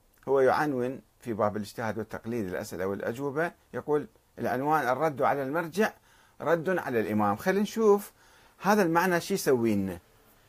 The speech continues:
شنو راح يصير بينا إذا احنا قبلنا هالأفكار هذه، ومن أين جاءت هاي الأفكار. السؤال: الرد على المرجع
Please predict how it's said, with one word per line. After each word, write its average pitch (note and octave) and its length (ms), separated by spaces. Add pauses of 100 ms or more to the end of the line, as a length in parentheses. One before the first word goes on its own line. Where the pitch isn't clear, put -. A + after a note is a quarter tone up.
(340)
شنو G3+ 340
راح C#3 180
يصير C3 240
بينا A2+ 500
إذا G#2+ 140
احنا B2+ 160
قبلنا A#2 540
هالأفكار G2 540
هذه، D2+ 280 (440)
ومن D3 300
أين D3+ 260
جاءت G#2 340
هاي E2 100
الأفكار. - 460 (1080)
السؤال: D3+ 540 (1160)
الرد E3 380
على D3+ 240
المرجع C#3+ 500